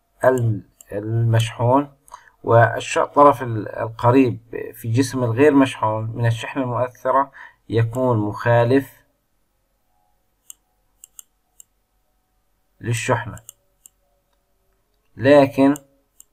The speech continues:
آه، بمعنى هناك توزيع، توزيع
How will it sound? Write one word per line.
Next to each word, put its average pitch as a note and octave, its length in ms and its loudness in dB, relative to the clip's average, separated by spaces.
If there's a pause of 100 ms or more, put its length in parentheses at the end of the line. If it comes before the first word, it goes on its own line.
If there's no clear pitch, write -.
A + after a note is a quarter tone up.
(1300)
آه، A2+ 200 2
بمعنى B2+ 720 0 (540)
هناك B2 600 0 (260)
توزيع، A2 720 0 (1800)
توزيع A2+ 600 -2